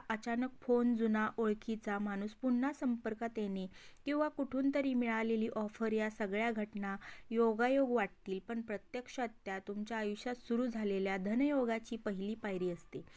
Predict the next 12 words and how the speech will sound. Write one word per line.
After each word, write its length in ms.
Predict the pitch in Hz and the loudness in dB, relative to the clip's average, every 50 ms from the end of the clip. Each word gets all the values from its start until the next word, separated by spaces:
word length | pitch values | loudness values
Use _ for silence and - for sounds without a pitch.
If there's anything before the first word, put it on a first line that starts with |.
| - - - - - - - - | -20 -20 -20 -20 -20 -18 -10 -6
या 160 | 185 180 185 | -4 -4 -4
काळात 440 | 185 - 214 214 214 220 220 220 - | -4 -2 -2 -2 -2 -2 -4 -2 -2
नोकरी, 400 | 214 214 196 190 - 220 214 226 | -2 -2 -2 -2 -2 -2 -2 0
व्यवसाय, 500 | 220 226 220 214 214 - - 202 202 202 202 - - | 0 0 0 -2 -2 -4 -4 -4 -4 -4 -6 -6 -6
पार्टनरशिप 680 | 196 185 185 185 220 220 233 233 - - - 220 208 - - - | -4 -4 -4 -2 -2 -2 -2 -2 -4 -4 -4 -4 -4 -4 -6 -4
किंवा 300 | 262 269 269 269 247 226 233 - - - - - - - | -2 0 2 2 0 0 -2 -8 -14 -16 -18 -14 -6 -6
उत्पन्नाच्या 680 | 269 262 - - - 339 339 330 302 277 247 - 247 233 | -6 -6 -4 -2 -2 0 0 2 0 -2 -2 -2 -2 -2
नव्या 320 | 220 214 214 220 240 247 | 0 0 0 0 0 0
मार्गांची 540 | 254 240 233 233 220 220 220 220 214 - 240 | 0 0 0 0 0 0 -2 -2 -2 -2 -2
दारे 320 | 220 202 202 190 190 208 220 | -2 0 0 0 2 2 2
उघडताना 560 | 226 208 214 214 214 214 - 214 214 214 220 | 2 2 2 0 0 0 -2 -2 0 0 -2
दिसतील. 420 | 208 190 180 175 - - - 170 | -2 -2 -4 -6 -6 -4 -4 -4